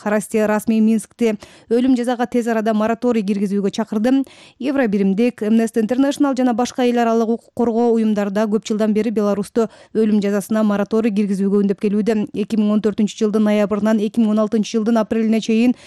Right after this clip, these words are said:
Беларусьта өлүм жазасы колдонулган эмес. Укук коргоочулардын маалыматы боюнча, жалпысынан бир миң тогуз жүз токсонунчу жылдардын башынан бери төрт жүздөн ашуун адам өлүм жазага өкүм кылынган.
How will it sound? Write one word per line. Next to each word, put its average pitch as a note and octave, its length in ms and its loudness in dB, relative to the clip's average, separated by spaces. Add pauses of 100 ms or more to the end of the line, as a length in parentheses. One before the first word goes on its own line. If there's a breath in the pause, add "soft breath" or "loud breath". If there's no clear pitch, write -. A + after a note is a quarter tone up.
(160 loud breath)
Беларусьта A3 500 0
өлүм G#3+ 240 2
жазасы G3 400 -4
колдонулган G#3 560 0
эмес. C4+ 300 0
Укук A3 180 -8
коргоочулардын G#3+ 560 -2
маалыматы G#3+ 360 0
боюнча, G#3 440 0 (240 loud breath)
жалпысынан A#3 480 0
бир B3 80 0
миң B3 160 2
тогуз A3+ 160 -4
жүз G#3 160 -8
токсонунчу A3 420 -2
жылдардын G3+ 380 -2
башынан G3+ 320 -2
бери G#3 180 2
төрт A#3 380 -2
жүздөн G3 320 -2
ашуун F#3+ 220 -4
адам G#3 260 0 (240 loud breath)
өлүм A3 260 0
жазага F3+ 420 -2
өкүм F3+ 300 -2
кылынган. F3 400 -2